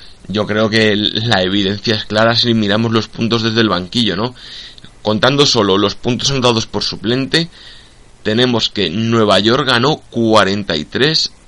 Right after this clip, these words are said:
cinco. Cinco míseros puntos del banquillo de Minnesota, ¿qué os parece?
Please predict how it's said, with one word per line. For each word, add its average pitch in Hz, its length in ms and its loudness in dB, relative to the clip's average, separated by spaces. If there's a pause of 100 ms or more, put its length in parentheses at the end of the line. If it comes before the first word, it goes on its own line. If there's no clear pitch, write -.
(140)
cinco. - 640 -6 (680)
Cinco 156 460 2
míseros 135 360 2
puntos 123 380 -2
del 120 120 4
banquillo 107 320 2
de 117 60 4
Minnesota, 90 420 -2
¿qué 95 80 -6
os 98 80 -6
parece? 80 400 -4